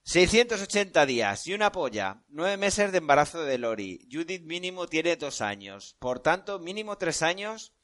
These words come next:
eh, que son mil ciento y pico días. Entre la temporada dos y la tres hay salto temporal y entre la tres y la cuatro, y que eso no lo he contado". Eh, Soriano recibió de su propia medicina,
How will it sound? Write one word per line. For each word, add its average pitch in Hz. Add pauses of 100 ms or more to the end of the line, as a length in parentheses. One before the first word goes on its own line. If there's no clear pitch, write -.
(480)
eh, 127
que 127
son 127 (280)
mil 156
ciento 180
y 170
pico 135
días. 90
Entre 117
la 123
temporada 131
dos 165
y 147
la 127
tres 160
hay 151
salto 147
temporal 127
y 143
entre 123
la 120
tres 143
y 135
la 123
cuatro, 180 (560)
y 123
que 131
eso 175
no 151
lo 165
he 143
contado". 85 (1040)
Eh, 139
Soriano 160
recibió 175
de 170
su 147
propia 135
medicina, 92